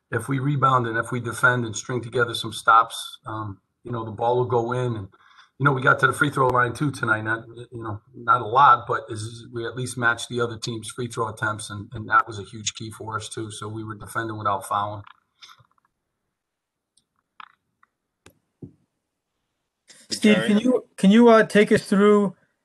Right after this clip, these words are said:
Speaker 2: how your postmen did defending, uh, Trace? Obviously, that was a key matchup. Miles and Cliff, and, uh, w-, how you thought that impacted the game?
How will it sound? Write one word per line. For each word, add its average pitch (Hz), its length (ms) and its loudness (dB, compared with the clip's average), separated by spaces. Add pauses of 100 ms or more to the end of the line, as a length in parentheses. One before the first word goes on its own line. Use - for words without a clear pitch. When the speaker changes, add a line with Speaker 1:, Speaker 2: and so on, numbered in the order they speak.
(200)
Speaker 2:
how 185 160 8
your 190 180 6
postmen 202 600 6
did 196 280 6
defending, 185 640 4
uh, 165 340 8
Trace? 185 540 4
Obviously, 180 360 4
that 180 80 10
was 170 100 4
a 185 60 -2
key 185 200 0
matchup. 175 540 6 (460)
Miles 175 460 8
and 170 160 4
Cliff, 185 440 4
and, 170 180 4
uh, 160 200 10
w-, 165 440 0 (160)
how 175 100 6
you 185 120 2
thought 190 220 8
that 180 100 10
impacted 175 380 4
the 175 60 -6
game? 180 300 4